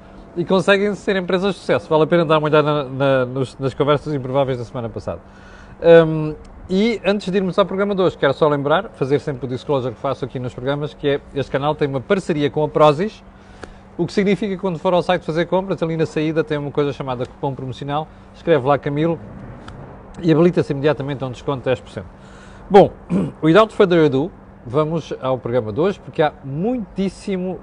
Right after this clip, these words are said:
para falar. Primeiro ponto, Rússia entrou hoje em default. Não sei se recorda, mas há uns dois meses e meio eu tinha feito essa análise aqui. Na altura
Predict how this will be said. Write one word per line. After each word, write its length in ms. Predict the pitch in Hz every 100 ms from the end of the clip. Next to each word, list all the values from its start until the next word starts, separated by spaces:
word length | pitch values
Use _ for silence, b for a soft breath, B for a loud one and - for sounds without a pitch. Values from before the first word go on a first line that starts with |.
| -
para 260 | 165 165 -
falar. 280 | - 135 98 - - B B B -
Primeiro 280 | 262 247
ponto, 300 | - 131 101 - B B 143
Rússia 680 | 135 175 208 - 165 214 254 - - - - -
entrou 640 | 170 185 170 196 190 135 110 -
hoje 460 | 175 180 135 92 87 - - - - - - - -
em 200 | 165 185
default. 540 | 147 170 - 170 113 - - - - B B B B B -
Não 180 | 208 269
sei 180 | 175 135
se 100 | 165
recorda, 500 | 175 165 117 107 113
mas 240 | 143 151 -
há 120 | 151
uns 320 | 196 247 180
dois 400 | 156 139 185 190
meses 400 | 135 123 113 113
e 60 | 147
meio 360 | 139 131 139 143 B B B B -
eu 180 | 160 165
tinha 400 | - 170 160 151
feito 480 | - - 170 - 143
essa 260 | 135 -
análise 380 | 127 135 123 101
aqui. 160 | - - - - B B B B - - -
Na 120 | 151
altura 520 | 170 165 175 147 120